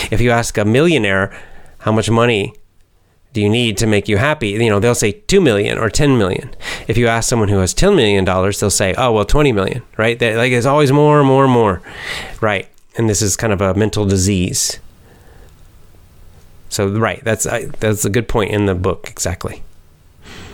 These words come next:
Yeah, I agree with you. Americans the best. America's the best and the worst,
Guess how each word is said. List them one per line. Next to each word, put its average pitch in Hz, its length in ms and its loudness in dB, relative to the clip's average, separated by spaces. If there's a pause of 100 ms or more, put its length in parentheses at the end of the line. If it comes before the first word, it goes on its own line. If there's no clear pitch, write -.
(2500)
Yeah, 104 100 0
I 98 40 2
agree 113 180 0
with 110 100 -2
you. 117 80 0
Americans 107 440 0
the 101 80 -4
best. 92 320 -4
America's 104 440 -2
the 101 60 -2
best 107 340 -2
and 101 80 0
the 101 60 0
worst, - 520 -2